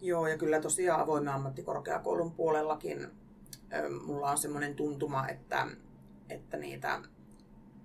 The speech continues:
luentoja voi katsoa ehkä vähän useammin sitten tallenteeltakin kuin silloin aikaisemmin, että kyllä se, se korona-aika, aika tosiaan sitä joustoa on tuonut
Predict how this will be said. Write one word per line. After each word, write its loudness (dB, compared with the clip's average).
luentoja 0
voi 0
katsoa 0
ehkä -2
vähän 2
useammin 2
sitten -2
tallenteeltakin 0
kuin -8
silloin -4
aikaisemmin, -4
että -10
kyllä -4
se, 2
se 0
korona-aika, 4
aika 4
tosiaan 2
sitä 4
joustoa 2
on -6
tuonut -2